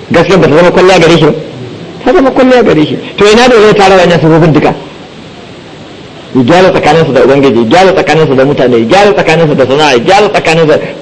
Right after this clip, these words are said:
baya barin ai zalunci, baya barin ai kaza, baya barin ai kaza. Ai kwallon mata yawa. "Wa inna asfalahu la muriqun." Lalle kasansa na ganye. An gane ku?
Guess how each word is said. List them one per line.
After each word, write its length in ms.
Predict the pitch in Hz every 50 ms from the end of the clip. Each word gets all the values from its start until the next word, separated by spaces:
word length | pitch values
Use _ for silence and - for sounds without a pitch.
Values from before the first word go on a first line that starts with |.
| 131 127 131
baya 320 | 208 220 226 220 202 180
barin 260 | 165 196 190 190 190
ai 160 | 170 165 165
zalunci, 400 | 151 165 165 165 175 170 - 165 151
baya 360 | - - - 240 262 254 233
barin 240 | 196 226 220 208 -
ai 120 | - 170 -
kaza, 240 | - 156 143 147 131
baya 320 | - - 277 285 285 262
barin 220 | 233 240 233 226 147
ai 120 | 165 180
kaza. 220 | - 156 139 127 - - - - - - - -
Ai 80 | 226 247
kwallon 340 | - 262 247 247 240 226 202
mata 220 | 185 170 175 175 165
yawa. 260 | 165 170 160 139 - - - - - - - - - - - - - - - - - - - - - - - - - - - - - - - - - - - - - - - - - - - - - - - - - - - - -
"Wa 140 | 104 123 -
inna 240 | - 175 165 160 151 127
asfalahu 500 | 131 - - - 139 127 127 107 101 104
la 140 | 104 113 113
muriqun." 460 | 113 120 123 117 110 101 - - 90 - - - - - - - - - - - - - - - - - - - -
Lalle 400 | 120 127 135 139 139 139 139 139 139 -
kasansa 400 | - 156 - 147 117 110 - 117
na 140 | 110 104 98 98
ganye. 420 | - 117 117 117 113 110 113 107 - - - - - - - - - - - - - - 214 - - - - - - - - - - - - -
An 140 | 139 139 143
gane 260 | 147 147 143 135 120
ku? 160 | 101 120 131